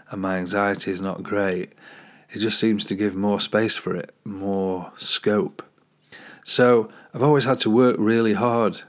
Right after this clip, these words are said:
in winter at, at, at finding what the dark is teaching me, what it holds for me, and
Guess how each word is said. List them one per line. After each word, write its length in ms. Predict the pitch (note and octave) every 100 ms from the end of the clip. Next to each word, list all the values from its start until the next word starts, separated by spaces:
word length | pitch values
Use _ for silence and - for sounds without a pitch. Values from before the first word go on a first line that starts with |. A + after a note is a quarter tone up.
| _ _
in 140 | G2 F#2
winter 480 | F2+ F2 - E2+ - _ - - - _ -
at, 240 | G2+ - _ -
at, 260 | G#2 - - - -
at 200 | F#2 -
finding 880 | G2+ A#2 A#2 A2 G2 F#2+ F#2 G2 - _ _ _ _ - - - _ _ _
what 300 | - A#2+ -
the 80 | A#2
dark 400 | G#2+ G#2+ G#2 -
is 100 | F#2
teaching 500 | - G#2 G#2 - F2+
me, 280 | F2 F#2+ G#2 - _ _ _ _ _
what 200 | - -
it 60 | -
holds 420 | - G#2+ A2+ G#2
for 200 | - G2+
me, 340 | F#2 F#2 F#2+ - _ - - - - - _
and 600 | - G#2+ G#2+ G#2+ G#2+ G#2